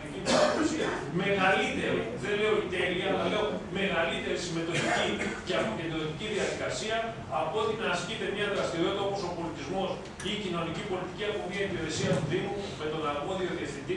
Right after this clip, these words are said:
προϊστάμενο και τον αρμόδιο αντιδήμαρχο μακριά, αν θέλετε, από ένα συνολικό, ε, ε, ένα συλλογικό διανοούμενο,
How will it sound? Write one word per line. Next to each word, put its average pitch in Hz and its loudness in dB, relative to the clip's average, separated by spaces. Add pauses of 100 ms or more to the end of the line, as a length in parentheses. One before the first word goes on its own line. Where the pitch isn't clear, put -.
προϊστάμενο 175 -2
και 151 -6
τον 156 -2
αρμόδιο 175 -2
αντιδήμαρχο 170 -2 (520)
μακριά, - 0 (720)
αν - -2
θέλετε, 180 -2 (1000)
από 160 -2 (100)
ένα 202 0 (120)
συνολικό, 185 0 (1200)
ε, - -2 (180)
ε, - -6 (160)
ένα 196 -2
συλλογικό 190 0 (120)
διανοούμενο, 185 0